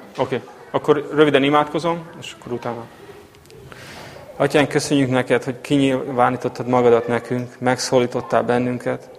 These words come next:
Köszönöm, hogy, ö, hogy egyáltalán lehetőségünk van te hozzád hazamenni, a helyünkre menni és becsatlakoztatni a,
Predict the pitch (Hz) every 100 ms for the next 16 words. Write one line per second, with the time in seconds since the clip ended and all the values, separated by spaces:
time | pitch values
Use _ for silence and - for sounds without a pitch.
0 | - - - - - 135 - 139 127 120
1 | 117 117 117 117 117 120 - - - -
2 | - - - 120 139 139 127 127 120 127
3 | 135 131 120 - 123 117 117 113 131 127
4 | 123 117 113 - 117 120 117 120 123 127
5 | - - - - - - - 147 143 135
6 | 131 127 127 123 - 135 131 131 127 117
7 | 117 - 120 - 120